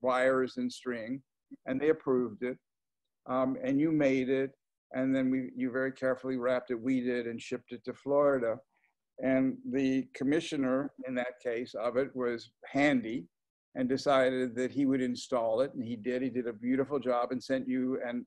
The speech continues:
us a photograph of it. And we all looked at it and said, "That looks fantastic." And you said, "It's been hung upside down." <laughs> So they were able to, to reconfigure it, but the notion is that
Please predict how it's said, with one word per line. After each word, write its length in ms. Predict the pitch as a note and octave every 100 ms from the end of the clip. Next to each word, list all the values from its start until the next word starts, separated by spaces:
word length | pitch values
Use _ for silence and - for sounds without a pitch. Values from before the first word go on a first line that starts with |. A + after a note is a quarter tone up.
| B2+
us 200 | B2+ -
a 60 | A#2
photograph 500 | F3 E3+ B2+ A2 -
of 140 | G2 -
it. 100 | - _ _ _ _ _ _ _ _ _ _ -
And 200 | C3+ B2+
we 160 | C3+ A#2+ -
all 340 | C3+ C#3 C3+
looked 220 | B2+ C#3+
at 140 | C3+ C3
it 60 |
and 100 | B2+
said, 180 | B2 A#2
"That 160 | C3 B2
looks 280 | C3 - -
fantastic." 880 | B2 A#2 - - F3+ F3 - A#2+ - _ _ _ _ _ -
And 140 | B2
you 140 | C#3 E3
said, 400 | - G#2+ G#2 - - -
"It's 180 | - -
been 200 | D3 C3+
hung 360 | C3 C#3+ C#3 C#3
upside 480 | - - B2 A2+
down." 260 | A#2 A#2+ G2+ - _ _ _ _ _ -
<laughs> 80 | - - - A3 - - - - - _ _ _ - - -
So 120 | - D#3+ - _ _ _ D#3
they 80 |
were 140 | D#3 D#3+
able 260 | D#3 C3+
to, 280 | C3 C3+ C3 D3+ -
to 80 | C3+
reconfigure 800 | C#3 D3 B2+ A#2 A3+ A3+ E3+ C3+
it, 180 | C3 - _ _ -
but 260 | C3+ C3+
the 80 | C#3
notion 500 | C3 C#3+ D#3 - C3+
is 240 | C3 A#2 A2
that 220 | B2+